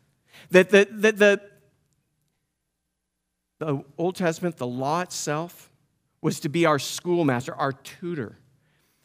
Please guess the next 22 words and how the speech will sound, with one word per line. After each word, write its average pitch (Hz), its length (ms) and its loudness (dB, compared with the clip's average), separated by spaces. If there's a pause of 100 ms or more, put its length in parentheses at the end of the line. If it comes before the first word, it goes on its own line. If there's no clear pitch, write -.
something 208 400 4
that 202 100 2
would 160 280 0
drive 170 760 -2
us 131 380 -2 (340)
to 196 300 -4
the 180 120 -2
cross, 123 600 -4 (220)
which 139 240 -4
represents 135 640 0 (140)
what? 113 420 -10 (540)
God's 156 580 -4 (160)
grace, 120 580 -4
unmerited 180 1000 0 (140)
love 139 580 0 (120)
and 120 220 -4
favor 123 400 -4
for - 160 -12
you 123 400 -2 (200)
and 110 120 -8
for 123 160 -6
me. 104 320 -4